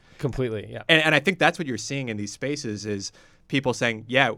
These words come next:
Speaker 2: it's not only the mall that needs to change, it's our spaces and how we think about this. Like, it needs to be more of an experience entertainment." I think that's where people, um, at the, especially at the higher end, are doing well. Um, and then obviously as you get into lo-, the sort of maybe lower end or, like, more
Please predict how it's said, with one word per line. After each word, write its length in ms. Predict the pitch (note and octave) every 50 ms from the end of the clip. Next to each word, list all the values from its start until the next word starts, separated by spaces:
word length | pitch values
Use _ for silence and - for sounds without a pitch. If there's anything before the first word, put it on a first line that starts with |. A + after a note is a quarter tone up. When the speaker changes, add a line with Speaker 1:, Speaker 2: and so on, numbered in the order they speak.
| - -
Speaker 2:
it's 180 | C3+ B2 - -
not 160 | C3 C#3 D3+
only 140 | D#3 C#3+ B2
the 100 | G#2+ G2+
mall 320 | G2+ G#2 A2 A#2+ D3+ E3+
that 140 | B2+ G#2 G2+
needs 180 | G#2+ G#2+ G#2
to 80 | - A2+
change, 320 | G#2 - A2+ G#2+ G#2+ G#2
it's 140 | G#2 G#2 -
our 100 | A2 G#2+
spaces 560 | G#2+ - - - B2 C3 B2+ - A#2+ A2 G#2+
and 100 | A2 G#2
how 260 | G2+ - - A2+ A2+ A#2
we 160 | A#2 A2+ G#2+
think 300 | A2 - - A#2+ A#2 -
about 440 | A2+ G#2+ G#2+ G#2 G2+ G2+ G2 - - _ _ _ _ _ -
this. 260 | A#2+ G#2 G#2+ - A2+
Like, 160 | G#2 G#2+ -
it 60 | A#2
needs 200 | A#2+ B2+ B2 -
to 80 | - B2
be 40 | A2+
more 220 | A2 A2+ A#2 A#2
of 80 | A2+ A2+
an 60 | A2
experience 560 | G#2+ G#2+ - - - B2 A#2+ A2+ G#2+ G#2 A2+
entertainment." 500 | G#2+ A2 G#2+ G#2 - - C#3 C3+ A#2+ A2
I 60 | A2+
think 200 | A#2 E3 E3 C#3
that's 280 | B2+ C3 D3 E3+ - -
where 140 | C#3 A#2+ A2+
people, 520 | A2+ - C3+ C3+ - C3 A2+ G#2+ G#2+ G#2+ - - - - _ _ -
um, 420 | A#2 A2+ A2 G#2+ G#2 G2 G2+ - _ -
at 180 | A#2 A#2+ G#2+ A2+
the, 320 | A#2 A2 G#2+ G#2+ G2+ A2 -
especially 300 | - - - F3 E3+ G3
at 80 | D#3+ C3+
the 80 | A2 G#2+
higher 280 | - B2 B2 B2 A#2+
end, 140 | A2+ A2 G#2+
are 60 | G#2
doing 300 | G#2 A2+ A2 A2 G#2+ G#2
well. 360 | G#2+ A#2 A#2+ A2 G2+ G2+ G#2 - _ _ _ _ _
Um, 280 | - G#2+ G#2 G#2 G#2 -
and 100 | A#2+ A#2
then 120 | A#2+ A2+
obviously 420 | A2 A#2 A#2 A#2+ A2 - A#2+ G#2+ A2
as 160 | G#2+ G#2 A2
you 60 | A2+
get 160 | G#2 A2 A2
into 180 | G#2+ G2+ - A2+
lo-, 240 | G#2+ G#2+ G#2+ G#2+ - _
the 340 | - A2 A2 G#2 G2+ G2+ G2+ -
sort 180 | - - A2
of 180 | G#2 F#2+ - - _ _ _
maybe 220 | A#2+ A2+ A2 A2
lower 340 | G#2 A2 A#2 A#2 A#2 A#2 A2+
end 220 | A2 A2 A2 G#2+ G#2+
or, 80 | G#2
like, 200 | G#2+ G#2 G2+ -
more 280 | A2+ A2+ G#2+ G#2+ G#2